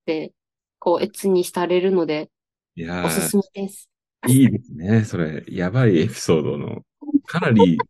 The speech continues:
Speaker 2: 最北端な気がしますね。
Speaker 1: <laughs> マジか。
Speaker 2: うん。
Speaker 1: いや、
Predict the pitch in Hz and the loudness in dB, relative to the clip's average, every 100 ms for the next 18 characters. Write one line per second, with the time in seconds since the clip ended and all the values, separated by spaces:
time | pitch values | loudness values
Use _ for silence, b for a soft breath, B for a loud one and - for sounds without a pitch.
0 | _ - 131 127 123 - - - 90 - | _ 0 2 4 2 2 -2 0 -2 0
1 | 110 117 107 101 82 92 403 - 440 427 | -2 0 0 0 -2 0 0 0 -4 -4
2 | _ _ _ _ _ _ - - - - | _ _ _ _ _ _ -2 0 0 -4
3 | _ _ _ - 381 359 339 302 285 269 | _ _ _ -4 0 0 0 0 0 -2
4 | 262 _ _ _ _ - 78 76 78 - | -10 _ _ _ _ -14 -12 -12 -14 -18
5 | 87 _ - 196 185 | -20 _ -8 -6 -6